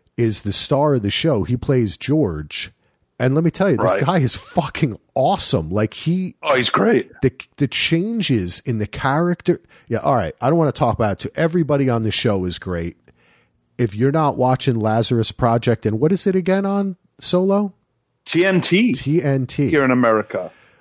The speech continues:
Speaker 1: But you
Speaker 2: Sunday
Speaker 1: can,
Speaker 2: nights.
Speaker 1: yeah, get it on, on demand. And this should, I, I don't know. I, I, I need to tell more people about it because it's such a great show and it's so fun.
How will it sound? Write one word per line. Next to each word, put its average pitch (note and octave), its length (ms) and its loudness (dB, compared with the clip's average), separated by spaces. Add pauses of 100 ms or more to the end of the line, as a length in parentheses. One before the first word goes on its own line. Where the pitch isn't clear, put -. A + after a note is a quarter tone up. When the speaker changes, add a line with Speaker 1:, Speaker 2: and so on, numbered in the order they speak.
Speaker 1:
But A2 100 0
you G#2 60 -2
Speaker 2:
Sunday C#3 200 4
Speaker 1:
can, D#3 60 2
Speaker 2:
nights. C#3+ 340 0
Speaker 1:
yeah, C#3 160 -2
get B2 240 -2
it D3+ 100 2
on, C#3 180 -2
on A#2+ 300 0
demand. F#2+ 800 -4 (100)
And G2+ 320 -4
this - 420 2 (420)
should, G#2 420 0 (440)
I, G2+ 160 -6
I C3 160 4
don't A2+ 120 2
know. F#2 280 -2 (600)
I, A#2 420 0
I, A2 260 -2
I A#2 60 2
need C3 220 0
to A#2+ 100 0
tell A2+ 260 0
more G2+ 240 0
people F#2+ 400 -4
about F2 340 -4
it D2 140 -10
because F#2 300 -2
it's - 160 0
such - 240 4
a A#2 60 6
great G2 400 -2
show D#2 420 0 (400)
and F2+ 100 -2
it's F2 160 -2
so G#2 300 2
fun. C#2 500 -4